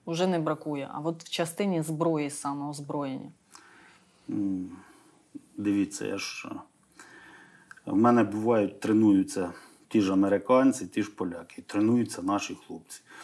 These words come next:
Speaker 2: То я бачу їх і бачу наших. То є над чим працювати, скажу так. Не буду розповідати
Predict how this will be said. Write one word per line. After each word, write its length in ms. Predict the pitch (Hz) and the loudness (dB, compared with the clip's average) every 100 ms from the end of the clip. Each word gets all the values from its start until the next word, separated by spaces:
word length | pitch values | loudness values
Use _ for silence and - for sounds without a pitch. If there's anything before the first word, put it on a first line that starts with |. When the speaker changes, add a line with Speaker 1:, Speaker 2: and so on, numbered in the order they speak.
| - - - | -20 -20 -8
Speaker 2:
То 100 | - | 2
я 140 | 104 | 4
бачу 380 | 98 110 104 - | 6 6 4 2
їх 440 | 95 120 156 - - _ _ _ _ _ _ _ _ _ | 4 6 6 2 -14 _ _ _ _ _ _ _ _ _
і 40 | 95 | -6
бачу 360 | 90 104 - | 2 2 2
наших. 340 | 90 80 - - _ _ _ - - - _ _ - | -6 -8 -12 -14 _ _ _ -20 -20 -20 _ _ -4
То 340 | 110 117 104 - _ _ | 0 0 0 -8 _ _
є 240 | 104 123 | 6 8
над 180 | 123 107 | 8 6
чим 180 | - 104 | 2 -2
працювати, 560 | 95 101 - 104 90 - | -2 -4 -8 -8 -10 -12
скажу 360 | - - 95 90 | -16 -14 -12 -10
так. 180 | - 90 _ _ _ _ _ _ _ 107 | -10 -10 _ _ _ _ _ _ _ 2
Не 120 | 113 | 4
буду 300 | 123 113 104 | 4 4 4
розповідати 760 | 104 - 104 107 107 95 - | 2 -2 -2 2 4 2 0